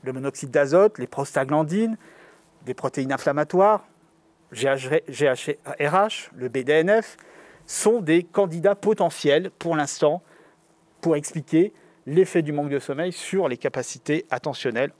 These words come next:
en particulier. Mais le rôle dans les conséquences de cette privation de sommeil sur les performances reste encore à déterminer.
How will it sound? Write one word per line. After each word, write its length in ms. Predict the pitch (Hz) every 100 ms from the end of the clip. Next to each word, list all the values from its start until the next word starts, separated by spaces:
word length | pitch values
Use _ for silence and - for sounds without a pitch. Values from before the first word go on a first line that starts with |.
| -
en 80 | 139
particulier. 580 | 165 - 139 127 107 - - - - -
Mais 100 | 147
le 80 |
rôle 240 | 180 190 214
dans 140 | 151
les 100 | 143
conséquences 460 | 139 160 165 165 151
de 60 |
cette 220 | 135 139 -
privation 380 | 143 139 147
de 40 | 135
sommeil 280 | 151 165 175
sur 220 | - 135
les 100 | 131
performances 640 | 135 - 143 156 180 - - - - - -
reste 340 | 180 190 -
encore 260 | 147 170 147
à 80 |
déterminer. 500 | 135 131 127 120 110